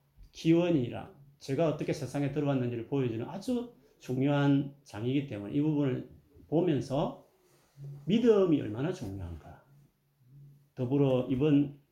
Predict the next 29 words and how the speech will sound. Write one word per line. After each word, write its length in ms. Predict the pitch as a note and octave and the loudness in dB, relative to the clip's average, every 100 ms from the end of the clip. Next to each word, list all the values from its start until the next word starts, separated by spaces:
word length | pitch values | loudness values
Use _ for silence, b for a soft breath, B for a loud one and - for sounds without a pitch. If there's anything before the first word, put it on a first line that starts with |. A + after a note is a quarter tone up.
| _ _ _ | _ _ _
기회에 720 | - D#3 E3 D#3 A#2+ A#2 B2+ | -2 2 4 4 2 -2 -4
내 180 | C3+ B2+ | -2 0
믿음을 440 | D#3 E3 D#3+ C#3+ C3 | 2 2 2 2 2
돌아보고 500 | E3 D3+ B2+ B2+ B2 | 2 2 0 -2 -6
세우는 380 | - F#3+ E3+ | -2 0 2
것이 220 | C3+ - C#3 | 0 -4 -12
얼마나 680 | A#2 A#2 C3+ G3+ B3+ C#4+ - _ _ | -8 -2 0 0 0 -2 -6 _ _
필요한 380 | - C#4+ C#4 F3+ | -10 -4 -2 -2
일인가 460 | - F2 F2+ D#2+ - - _ _ - | -6 -10 -12 -14 -18 -20 _ _ -10
하는 140 | A2+ | -6
부분을 440 | C3+ B2+ A2+ G#2 | -4 -4 -6 -8
더 300 | - G#2+ G#2 - | -10 -8 -8 -8
생각했으면 760 | D3+ C#3 B2+ F#2+ A2 C3 D#3+ - _ | -4 -2 -2 -4 -6 -6 -8 -14 _
좋겠습니다. 520 | - F2 E2+ - - _ _ - - C3 B B - | -20 -18 -18 -20 -20 _ _ -20 -18 -18 B B 0
오늘 180 | E3 E3 | 4 6
본문은 380 | E3+ F3+ F3+ E3 | 6 8 8 6
여러분 240 | E3 D3+ | 4 2
잘 180 | D3+ D3 | 2 0
알듯이 880 | B2 B2 C3+ - C#3+ C#3+ C3+ F#2 F#2+ _ _ _ _ - b b b | 0 0 -4 -4 -2 0 -2 -4 -10 _ _ _ _ -20 b b b
뭐 120 | - B2 | -14 -4
자세한 420 | D3+ D#3 F#3+ E3+ | -2 2 4 4
설명이 420 | G3 F#3 E3+ D#3 | 4 6 6 4
더 100 | D#3 | 2
있을 220 | C#3 F3+ | -2 -2
수 100 | D#3+ | -4
있지만 680 | C#3+ - A#2+ B2+ D3 B3 - - _ _ | -6 -4 -4 -2 -2 -4 -8 -14 _ _
사실은 540 | - B2+ - F#3 F3 | -8 -6 -2 0 0
타락한 680 | - D#3+ F3+ - G#3 G3+ G3 | 0 0 0 0 0 0 -2
천사, 580 | - G#3+ G3 B2 F#2 | -6 -8 -6 -6 -8